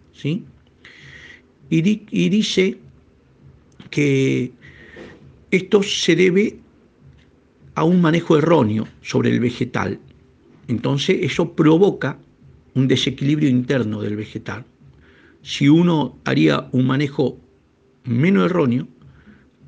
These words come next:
obtendría un vegetal más resistente, ¿sí? Para todos estos agentes externos.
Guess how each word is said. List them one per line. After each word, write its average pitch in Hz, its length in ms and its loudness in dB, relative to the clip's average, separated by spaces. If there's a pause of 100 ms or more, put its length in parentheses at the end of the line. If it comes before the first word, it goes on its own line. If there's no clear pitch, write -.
(280)
obtendría 160 720 0 (420)
un 170 160 2
vegetal 165 580 -2
más 156 240 0
resistente, 135 920 -4 (600)
¿sí? 170 360 -6 (720)
Para 123 240 -2
todos 135 300 -2
estos 151 380 -6 (640)
agentes 123 480 -4
externos. 104 800 -6